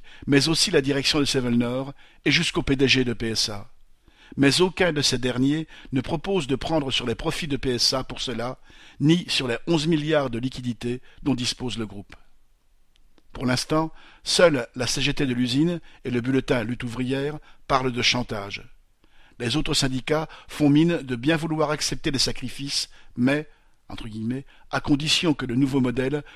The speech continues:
soit garanti pour Sevel Nord. Ce à quoi la direction répond du tac au tac qu'il faut commencer par faire les efforts pour convaincre P S A et avoir le nouveau modèle. Elle veut bien reconnaître que son plan ne s'appliquera pas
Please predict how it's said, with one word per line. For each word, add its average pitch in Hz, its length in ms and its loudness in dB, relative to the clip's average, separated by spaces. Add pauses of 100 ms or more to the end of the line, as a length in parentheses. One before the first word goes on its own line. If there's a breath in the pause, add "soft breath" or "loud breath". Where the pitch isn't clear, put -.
soit 151 220 0
garanti 131 420 0
pour - 160 -6
Sevel 113 260 -2
Nord. 95 380 -8 (800 loud breath)
Ce - 240 0
à 143 100 0
quoi 160 180 0
la 131 80 0
direction 120 560 -2 (200 loud breath)
répond 143 320 0
du - 120 -6
tac 131 220 -2
au 123 80 -4
tac 156 380 -4 (260 loud breath)
qu'il 147 140 -4
faut 139 160 -4
commencer 131 380 0
par - 200 -4
faire 127 200 -6
les 120 180 -2
efforts 127 440 -6 (220 loud breath)
pour 139 160 -8
convaincre 131 480 0
P 127 140 -2
S 117 220 2
A 127 180 -4 (260 loud breath)
et 139 140 2
avoir 123 280 2
le 127 80 2
nouveau 120 240 2
modèle. 104 400 -4 (1200 soft breath)
Elle 120 140 -4
veut 139 160 0
bien 156 160 4
reconnaître 151 560 0 (240 loud breath)
que 139 80 -4
son 139 240 2
plan 156 220 0
ne 143 80 2
s'appliquera 127 560 -4
pas 151 260 0